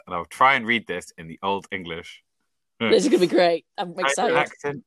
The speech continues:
Speaker 1: maybe I'll do, like, a Somerset accent, 'cause I think, "I cannot partify my paternoster as the priest it singeth,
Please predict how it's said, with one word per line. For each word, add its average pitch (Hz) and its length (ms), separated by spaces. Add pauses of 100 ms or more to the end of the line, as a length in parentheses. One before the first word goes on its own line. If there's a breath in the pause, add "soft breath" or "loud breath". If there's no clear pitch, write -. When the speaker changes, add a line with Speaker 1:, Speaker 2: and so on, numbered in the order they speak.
(100)
Speaker 1:
maybe 127 220
I'll 131 60
do, 120 140
like, 110 200
a 107 60
Somerset 101 500
accent, 82 400
'cause - 80
I 82 120
think, 82 180 (460 loud breath)
"I 135 140
cannot 143 540 (140)
partify 127 1000
my 110 240 (100)
paternoster 110 880
as 101 200
the 101 100
priest - 440
it - 160
singeth, - 600